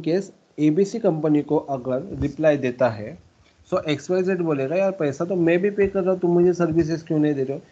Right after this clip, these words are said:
In case अगर वो एक्सवाईजेड company को service देता है, तो एबीसी बोलेगा, "यार पैसा तो मैं भी पे कर रहा हूँ, तुम मुझे service क्यों नहीं दे रहे?"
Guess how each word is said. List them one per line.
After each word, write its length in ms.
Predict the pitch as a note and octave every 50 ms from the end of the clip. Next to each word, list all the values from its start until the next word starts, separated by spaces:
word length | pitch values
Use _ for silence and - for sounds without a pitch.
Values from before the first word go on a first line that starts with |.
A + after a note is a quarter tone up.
| _ _ _ _ _ -
In 240 | E3+ G3 A3 A3+ A3
case 300 | - E3+ F#3+ G3+ G3 -
अगर 280 | - D#3 C#3+ C#3+ E3+
वो 200 | E3+ D#3+ E3 F3
एक्सवाईजेड 600 | - - D3+ C#3 - - F3 F#3+ G#3 G#3 A#3 A3 A3+
company 400 | - F#3 E3 D#3 D#3+ E3 D#3 D#3
को 120 | D#3 D#3
service 340 | D3 - C#3+ B2+ B2 C3 B2
देता 260 | A#2 A#2+ A#2 A#2 C3+
है, 60 | D3+
तो 100 | E3+ -
एबीसी 480 | F#3+ - C#3 C#3 C#3 C#3 E3+ E3+ E3+ F#3
बोलेगा, 300 | E3+ F3 F3 F3 F#3 F#3+
"यार 80 | G3 F#3
पैसा 340 | F#3+ - C#3 C3 B2+ D#3+
तो 100 | D#3+ E3+
मैं 240 | E3 D3+ D3+ D3+ D3+
भी 80 | E3+ F3
पे 180 | E3+ F3 -
कर 160 | F3 F3 F3 E3
रहा 100 | E3+ F3
हूँ, 80 | F3
तुम 120 | F3 E3+ E3
मुझे 220 | D#3 D3 D3+ D#3+
service 380 | D#3 D3+ C#3 C3 C3+ D3 C#3+ -
क्यों 160 | - D3 C#3
नहीं 160 | C#3 C3+ C3
दे 80 | B2 A#2+
रहे?" 180 | B2 B2 B2+